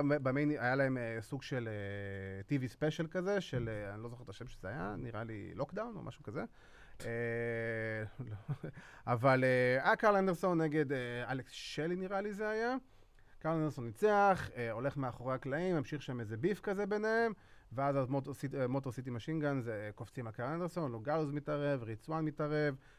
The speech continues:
אה, אומגה מתערב, והם כאילו מאחדים מחדש את הבולט קלאב, ועושים את כל ה-four life וה-two sweet וכל הדברים האלה. מגניב, נראה טוב, בוצע פנטסטי. דון קאליס בא ומכריז שיש לך אומגה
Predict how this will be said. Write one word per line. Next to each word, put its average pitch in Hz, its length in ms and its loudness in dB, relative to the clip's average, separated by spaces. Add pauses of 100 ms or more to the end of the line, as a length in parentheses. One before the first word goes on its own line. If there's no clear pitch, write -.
(120)
אה, 107 120 -4
אומגה 165 380 4
מתערב, 151 560 4
והם 110 200 -2
כאילו 131 180 -2
מאחדים 120 360 -4
מחדש 110 400 -6
את 101 120 -8
הבולט 98 540 2
קלאב, 175 380 0
ועושים 113 260 -6
את 110 60 -10
כל 113 160 -8
ה-four 110 280 -8
life 135 300 -2
וה-two 104 420 -10
sweet 131 260 -6
וכל 107 220 -6
הדברים 110 300 -4
האלה. 151 100 -2 (420)
מגניב, 135 800 6
נראה 107 460 -2 (100)
טוב, 165 240 2 (160)
בוצע 98 420 -4
פנטסטי. 131 760 -2 (800)
דון 131 160 2
קאליס 127 320 -2
בא 135 200 2
ומכריז 135 400 -2
שיש 147 260 -4
לך 160 160 -6 (340)
אומגה 123 440 2